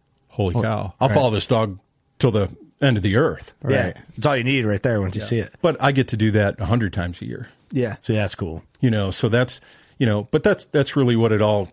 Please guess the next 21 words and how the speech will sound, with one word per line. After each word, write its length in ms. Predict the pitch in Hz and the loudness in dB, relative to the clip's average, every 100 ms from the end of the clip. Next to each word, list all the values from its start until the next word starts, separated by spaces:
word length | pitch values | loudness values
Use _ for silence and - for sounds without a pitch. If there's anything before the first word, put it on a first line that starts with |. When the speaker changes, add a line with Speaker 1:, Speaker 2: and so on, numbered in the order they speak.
| _ | _
Speaker 1:
comes 260 | - 104 87 | -4 -4 -4
down 280 | 110 104 110 | -6 -4 -6
to 220 | 113 101 | -6 -6
is, 300 | 98 92 - - | -8 -10 -14 -10
is 220 | 113 92 | -8 -8
reading 320 | 107 110 113 | -4 -2 -2
your 100 | 104 | -2
dog. 300 | 95 120 107 | 0 0 0
And 80 | 90 | -2
if 140 | 98 - | -6 -4
I 120 | 104 | -4
think 240 | - 113 | -4 -6
he's 180 | 113 95 | -6 -6
on, 320 | 104 127 110 | -4 -2 -4
we're 140 | 95 101 | -6 -6
going 480 | 95 139 101 101 - - _ _ _ | -2 0 0 -4 -10 -18 _ _ _
until 240 | 101 - 107 | -8 -4 -2
you 140 | 101 | -2
say 440 | 98 117 107 101 92 _ _ _ _ _ _ | -2 -2 0 -2 -6 _ _ _ _ _ _
we're 100 | 107 | -4
done. 340 | 104 113 90 | -2 -2 -4